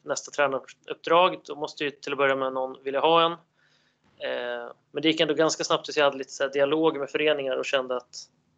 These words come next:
eh, ja, men på något sätt att, eh, om jag bara ser till att, att liksom utvecklas och bli lite bättre, så blir jag motiverad av att, av att köra på, eh, mer, liksom. Jag är ju,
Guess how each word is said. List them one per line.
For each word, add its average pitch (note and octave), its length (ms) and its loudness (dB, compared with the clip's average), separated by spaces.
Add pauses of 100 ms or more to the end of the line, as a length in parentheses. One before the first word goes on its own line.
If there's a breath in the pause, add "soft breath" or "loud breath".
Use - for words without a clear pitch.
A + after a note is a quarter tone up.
(760)
eh, B2+ 440 -16 (460)
ja, D3+ 80 2
men D3 120 2
på E3 100 2
något F3 240 4
sätt - 180 -2
att, - 300 -4
eh, - 440 -12
om D#3 120 -6
jag D#3+ 160 4
bara D3+ 180 2
ser - 140 -4
till C#3+ 180 -2
att, C3+ 240 -4
att C3+ 200 -6
liksom C3 360 -14 (680 loud breath)
utvecklas D#3+ 500 0
och C#3+ 60 -8
bli D3 100 0
lite C#3 140 -6
bättre, E3+ 360 -2
så C3+ 140 -10
blir C3+ 180 -6
jag C#3 120 -2
motiverad C3 480 -8
av C3 160 -16
att, C3+ 120 -16 (520)
av C#3 80 -2
att C3+ 60 -8
köra C3 200 2
på, C3+ 420 -2 (380)
eh, C3 500 -14 (360)
mer, C#3 200 0
liksom. C3+ 280 -14
Jag C#3 160 -4
är C3+ 60 -4
ju, C3+ 220 -4